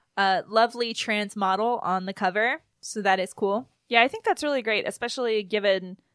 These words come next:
Speaker 2: that there have been so many cover debacles in <laughs> Y A history, which we could talk about more another time. But it's nice that she was able to say, "I want a trans model on the cover," and they did that.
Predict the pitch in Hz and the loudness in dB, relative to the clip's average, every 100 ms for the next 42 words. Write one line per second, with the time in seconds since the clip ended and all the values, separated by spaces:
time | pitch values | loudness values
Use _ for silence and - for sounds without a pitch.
0 | _ - 202 185 185 196 190 180 208 - | _ -2 0 0 -4 -4 -4 -8 -6 -4
1 | 196 185 180 180 _ _ - 220 202 202 | -2 -2 -8 -10 _ _ -6 -2 0 -2
2 | 202 190 175 180 196 185 220 - 277 277 | -2 -2 -2 -2 -4 -4 -4 -6 -6 -4
3 | 294 262 262 - - - - 277 247 254 | -6 -4 -6 -6 -20 -20 -14 6 8 8
4 | 240 247 208 - 240 208 202 - - - | 6 2 0 -2 -4 -4 -4 -12 -20 -8
5 | 302 339 294 254 240 220 180 196 196 175 | -4 -2 0 0 2 0 2 2 2 -2
6 | 185 208 185 180 - - 202 202 214 208 | -2 2 2 0 -8 -4 -2 -2 -2 -4
7 | 208 - 185 - - 196 185 180 180 175 | -2 -2 -2 -2 -8 -6 -6 -6 -6 -6
8 | 180 180 180 190 185 - 170 175 208 262 | -6 -10 -6 -6 -4 -6 -6 -8 -2 -2
9 | 254 240 233 233 214 220 240 220 214 202 | -2 0 2 2 0 0 2 2 2 0
10 | 175 185 190 262 508 - 147 | -4 -6 -4 -4 -2 -2 -2